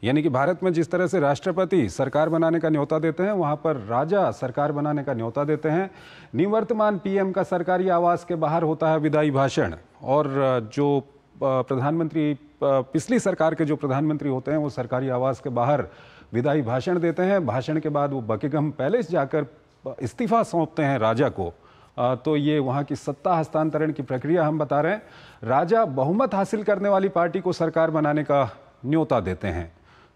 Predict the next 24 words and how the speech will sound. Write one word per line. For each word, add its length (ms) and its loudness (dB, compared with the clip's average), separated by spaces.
तो 240 0
सत्ता 400 -2
हस्तांतरण 600 0
की 120 -2
जो 100 0
प्रक्रिया 440 0
है, 220 2
उसमें 300 -2
निवर्तमान 680 0
और 140 2
भावी 440 -2
पीएम 400 -2
के 140 -2
राजा 360 0
से 140 -4
मुलाकात 560 -2
के 60 -4
बीच 440 -2
राजा 380 0
के 120 0
पास 340 0
होती 240 -2
है 120 2
सत्ता, 600 -6